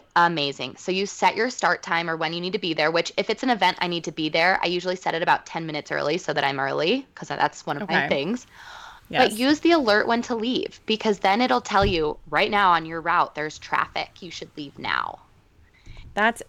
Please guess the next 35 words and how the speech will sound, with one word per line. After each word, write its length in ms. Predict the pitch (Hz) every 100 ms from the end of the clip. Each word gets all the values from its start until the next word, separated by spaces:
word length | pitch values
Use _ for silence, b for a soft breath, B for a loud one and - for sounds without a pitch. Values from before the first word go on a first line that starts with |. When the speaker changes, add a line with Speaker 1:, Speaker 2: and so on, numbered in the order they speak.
| -
Speaker 2:
interesting. 760 | 302 202 - 156 156 - -
Speaker 1:
And 160 | 202 220
it's 160 | 202
been 160 | - 247
super 400 | - 233 220 220
helpful 400 | 214 208 208 196
just 200 | 180 185
because 480 | 220 - 202 185 - 175
Denver, 440 | 190 214 180 170
going 260 | - 180 175
five 300 | - 170 170
miles 260 | 160 165
could 140 | - -
take 200 | 160 165
you 80 |
an 80 | 160
hour 380 | 151 147 170 202
or 100 | 175
ten 260 | - 165 165
minutes. 420 | 156 - - - 175
You 80 |
never 300 | 170 147 147
know. 340 | 135 - 60 - B B B B
And 120 | 170
with 200 | 170 165
Google 260 | 185 180 180
Maps 260 | 156 165 -
Speaker 2:
Yeah. 60 |
Speaker 1:
and 80 | 170
real 180 | 160 160
tracking 400 | 160 160 - 220
time, 240 | - 269
it's 140 | 240 -
super 200 | 190 -
helpful. 440 | - - - -